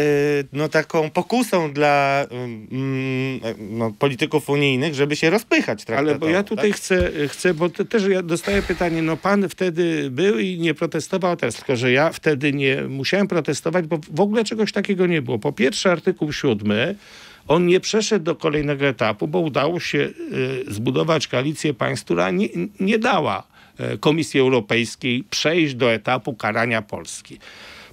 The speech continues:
Speaker 2: Po drugie, rzeczywiście, wtedy Komisja zadecydowała, że nas zaskarży do sue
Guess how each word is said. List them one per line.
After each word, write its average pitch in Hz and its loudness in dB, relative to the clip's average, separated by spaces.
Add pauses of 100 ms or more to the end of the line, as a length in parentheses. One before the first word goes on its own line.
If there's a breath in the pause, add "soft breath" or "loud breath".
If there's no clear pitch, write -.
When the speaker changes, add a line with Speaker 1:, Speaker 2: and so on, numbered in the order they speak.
Speaker 2:
Po 202 4
drugie, 196 2
rzeczywiście, 175 -4
wtedy 160 -6
Komisja 190 0
zadecydowała, 139 0
że 156 -2
nas 123 0
zaskarży 127 0
do 104 0 (220)
sue 95 -2